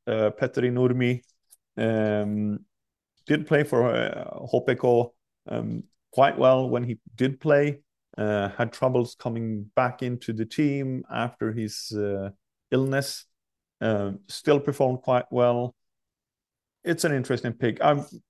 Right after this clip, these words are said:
I don't know his contract status, but I would assume he goes to the A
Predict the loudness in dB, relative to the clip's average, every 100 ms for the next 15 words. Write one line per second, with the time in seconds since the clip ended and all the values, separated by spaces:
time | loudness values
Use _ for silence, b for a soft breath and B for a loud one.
0 | _ -2 -2 -4 _ 2 2 2 0 -2
1 | -2 -4 -2 -4 -2 -2 0 0 -4 -10
2 | _ 4 4 2 -2 -4 -2 0 0 -2
3 | -2 2 2 2 -2 -4 -2 0 0